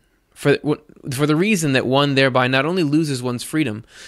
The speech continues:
but also gives spirits an opportunity to desire it, and thus to persuade." "For it is the nature of spirits to desire intensely, and then to persuade regarding some matter as if it were a most definite cause,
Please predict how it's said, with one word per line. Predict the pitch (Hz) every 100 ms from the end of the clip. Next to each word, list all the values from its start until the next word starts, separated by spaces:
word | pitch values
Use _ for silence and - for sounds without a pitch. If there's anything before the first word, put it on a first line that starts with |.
| -
but | -
also | 151 175 185
gives | 151 151 127
spirits | - 185 202 143 139 -
an | 135
opportunity | 135 139 127 131 123 117 113
to | 123
desire | 113 113 113 113 73
it, | - _ _ _
and | 127 131
thus | 143 -
to | -
persuade." | 117 - 131 139 98 - - - - - -
"For | - 170
it |
is | 156
the | 151
nature | 156 196 190
of | 160
spirits | - 143 139 -
to | 131
desire | 120 110 120 131 147 139
intensely, | 120 - 139 139 - 73 - - _ -
and | 131
then | 156
to | 160
persuade | 147 - 147 151 151 147
regarding | 120 127 131 127
some | 117 135 135
matter | 123 117 120
as | 113 123
if | 135
it | 113
were | 123 117
a |
most | 120 135 143 123
definite | 143 143 139 -
cause, | - 113 95 - -